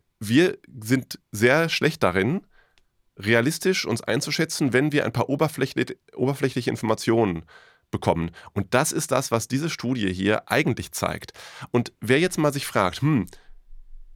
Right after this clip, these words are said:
ich hab diese sehr lange Studie nicht gelesen, da ist auch sehr viel drin mit Gehirn, damit kenne ich mich nicht aus.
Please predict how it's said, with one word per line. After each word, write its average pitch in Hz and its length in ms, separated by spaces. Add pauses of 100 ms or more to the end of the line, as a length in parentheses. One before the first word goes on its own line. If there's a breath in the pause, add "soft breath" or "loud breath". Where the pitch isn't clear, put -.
(200)
ich - 200 (320)
hab 120 260
diese 107 300 (160)
sehr 117 200
lange 117 200
Studie 113 280
nicht 110 160
gelesen, 117 420
da 95 60
ist 92 140
auch - 100
sehr 101 160
viel 107 140
drin 107 180
mit 98 160
Gehirn, 123 320
damit 95 180
kenne 98 160
ich 95 80
mich 95 140
nicht 95 140
aus. 127 260